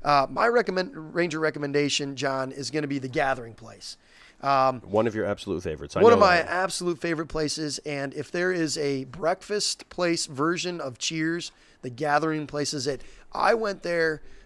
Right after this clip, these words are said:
Speaker 1: uh, maybe for the first ten years that I was teaching and back, had moved back here to Forest Hills.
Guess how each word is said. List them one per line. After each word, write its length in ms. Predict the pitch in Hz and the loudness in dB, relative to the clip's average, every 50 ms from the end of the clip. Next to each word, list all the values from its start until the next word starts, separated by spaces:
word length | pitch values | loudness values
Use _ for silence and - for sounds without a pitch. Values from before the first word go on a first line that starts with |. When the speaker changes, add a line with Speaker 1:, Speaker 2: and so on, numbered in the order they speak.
| - - | -18 -10
Speaker 1:
uh, 380 | - 143 143 143 139 139 135 135 | -6 -2 -2 0 0 0 0 -2
maybe 260 | 143 156 175 208 202 226 | 0 -2 -2 -2 -2 -6
for 160 | 175 - 165 | -8 -6 -6
the 80 | 147 | -6
first 340 | 131 - - 185 190 - - | -6 -4 -4 -4 -4 -4 -4
ten 220 | - 180 170 170 160 | -4 -4 -4 -4 -4
years 480 | 160 160 156 156 156 151 139 120 - - | -2 -2 0 0 0 0 -2 -6 -10 -8
that 160 | - 143 151 143 | -6 -2 0 0
I 140 | 135 135 | 0 0
was 180 | 135 131 123 - | 0 -2 -4 -6
teaching 480 | - - 165 156 - - 165 156 151 143 | -8 -8 -8 -6 -6 -6 -4 -4 -6 -6
and 100 | 131 120 | -6 -4
back, 340 | 147 143 147 147 147 - | -4 -2 0 -2 -2 -4
had 200 | - 139 139 135 | -6 -8 -6 -4
moved 200 | 139 143 151 131 | -4 -4 -4 -4
back 280 | - 151 143 147 139 - | -4 -2 -2 -2 -2 -2
here 120 | - 147 | -4 -4
to 60 | 139 135 | -4 -6
Forest 360 | - - 156 147 139 - - | -6 -4 -4 -4 -2 -2 -2
Hills. 180 | 151 143 - | -4 -4 -4